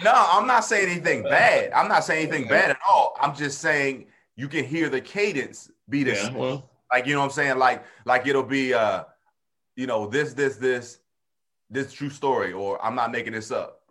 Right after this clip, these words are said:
Speaker 1: or ba, ba, ba, ba, ba, ba, ba, ba, ba, and then it's like, pause, punchline.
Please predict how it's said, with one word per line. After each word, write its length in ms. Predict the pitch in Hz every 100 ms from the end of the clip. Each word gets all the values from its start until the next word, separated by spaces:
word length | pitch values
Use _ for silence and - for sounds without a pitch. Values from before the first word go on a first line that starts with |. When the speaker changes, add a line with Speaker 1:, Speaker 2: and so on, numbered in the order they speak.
| -
Speaker 1:
or 360 | 101 98 95 -
ba, 120 | 110
ba, 120 | 110
ba, 120 | 110
ba, 80 | 110
ba, 100 | 107
ba, 320 | 104 98 95 -
ba, 200 | 101 101 104
ba, 220 | 107 104
ba, 320 | 101 92 90 -
and 100 | 101
then 120 | 104
it's 120 | 98
like, 400 | 107 101 87 82 _ _ _ _ _ _ _ _ _ _ _ _
pause, 680 | - 117 110 107 104 101 - _ _ _ _
punchline. 520 | 139 110 95 76 -